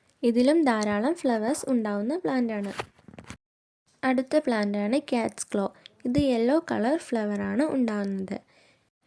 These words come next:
ഇതൊരു ക്രീപ്പർ ചെടിയാണ്. കൂടാതെ ഇതിനെ ഭിത്തിയിലൂടെയും മതിലിലൂടെയും കയറ്റിവിടാൻ കഴിയുന്ന ഒരു പ്ലാന്റ് ആണ്. ഇ-, ഇതിന് മതിലിലൂടെയെല്ലാം പറ്റിപ്പിടിച്ച് വളരാനായിട്ട് പൂച്ചയുടെ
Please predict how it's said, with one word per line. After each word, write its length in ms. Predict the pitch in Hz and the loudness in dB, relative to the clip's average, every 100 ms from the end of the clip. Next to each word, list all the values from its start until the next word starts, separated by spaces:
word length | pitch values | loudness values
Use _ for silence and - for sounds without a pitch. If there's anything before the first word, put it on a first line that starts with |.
| _ _ - | _ _ 2
ഇതൊരു 380 | 254 254 269 339 - | 4 8 8 6 6
ക്രീപ്പർ 380 | 254 240 254 285 - | 4 4 4 4 4
ചെടിയാണ്. 500 | 233 202 196 190 190 - - - _ _ - | 4 4 2 0 -2 -6 -20 -20 _ _ 2
കൂടാതെ 540 | 247 247 247 247 277 269 | 6 6 6 4 4 2
ഇതിനെ 300 | 214 214 233 | 2 2 2
ഭിത്തിയിലൂടെയും 880 | 254 220 - 220 220 214 208 202 233 254 | 2 2 2 2 4 2 2 2 4 4
മതിലിലൂടെയും 840 | 214 208 220 220 196 196 196 269 320 - | 4 2 4 4 2 2 2 2 0 -4
കയറ്റിവിടാൻ 640 | 247 220 - 240 214 214 285 | -2 0 2 4 4 4 4
കഴിയുന്ന 420 | 330 247 226 214 294 277 | 4 6 6 6 6 6
ഒരു 140 | 269 - | 2 2
പ്ലാന്റ് 360 | 220 208 196 196 | 0 0 0 0
ആണ്. 120 | 190 - - - - | -2 -4 -20 -18 -2
ഇ-, 140 | 247 - - | 0 0 0
ഇതിന് 260 | 233 240 269 | 2 6 4
മതിലിലൂടെയെല്ലാം 1160 | 294 233 220 233 240 240 233 240 220 208 214 269 | 4 2 4 4 6 6 6 6 4 4 2 2
പറ്റിപ്പിടിച്ച് 640 | 262 208 233 226 226 233 277 | 2 2 0 0 2 4 6
വളരാനായിട്ട് 800 | 240 208 214 214 220 202 196 262 233 | 6 4 2 4 4 4 4 4 6
പൂച്ചയുടെ 580 | 220 208 240 233 240 | 4 4 4 6 6